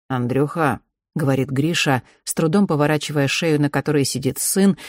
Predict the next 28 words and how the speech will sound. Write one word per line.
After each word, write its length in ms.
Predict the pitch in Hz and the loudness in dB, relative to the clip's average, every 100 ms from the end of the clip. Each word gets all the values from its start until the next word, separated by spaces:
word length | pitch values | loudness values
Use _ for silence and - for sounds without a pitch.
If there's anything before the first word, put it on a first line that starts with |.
| - - | -20 -2
и, 140 | 196 | 0
в 40 | 156 | 0
свою 380 | - 151 143 147 | 0 2 2 0
очередь, 440 | 180 180 170 165 - | -2 -2 -2 -4 -4
искоса 420 | 170 - 165 - | -8 -6 -6 -4
поглядывая 640 | - 165 185 139 131 123 120 | -4 -2 0 0 0 -2 -2
на 100 | 123 | -2
него. 360 | 123 117 101 - _ _ _ _ _ - | -4 -6 -10 -16 _ _ _ _ _ -6
«А 360 | 123 120 117 - - | -2 -2 -2 -6 -2
ты 260 | 143 135 | 0 2
матери 460 | 139 160 135 113 110 | 2 0 -2 -6 -6
не 140 | 110 | -6
скажешь?» 540 | - - 170 147 - - _ _ _ _ _ _ - | -8 -6 -6 -6 -10 -14 _ _ _ _ _ _ -2
Андрюха 460 | 156 196 285 - | 0 2 0 -2
сводит 460 | 143 - 165 170 151 | -6 -4 -2 -2 -2
выгоревшие 640 | 135 131 127 127 - 131 | -2 -2 -4 -6 -4 -2
брови. 520 | 147 160 147 - - _ _ _ _ _ _ _ _ | -2 -2 -2 -4 -10 _ _ _ _ _ _ _ _
«Если 420 | - 240 233 190 220 | 0 2 2 2 4
одну 340 | 220 208 247 | 4 4 2
только 340 | 233 226 - 214 | 2 2 2 0
кружку, 460 | 233 285 - - | 2 2 0 -6
пап, 340 | - 170 151 - - _ _ _ _ | -2 0 0 -4 -20 _ _ _ _
то 80 | - | -6
не 160 | 175 226 | -2 -2
скажу». 600 | - 262 240 190 208 214 _ _ _ _ _ | 0 0 2 0 -2 -2 _ _ _ _ _
«Одну, 840 | - 107 131 151 123 131 135 135 - _ _ _ _ | -6 -4 -2 0 2 2 2 0 -2 _ _ _ _
только 500 | - 123 127 - 147 | -2 0 0 0 2
одну», 560 | 180 165 156 139 135 135 | 2 2 2 4 2 -2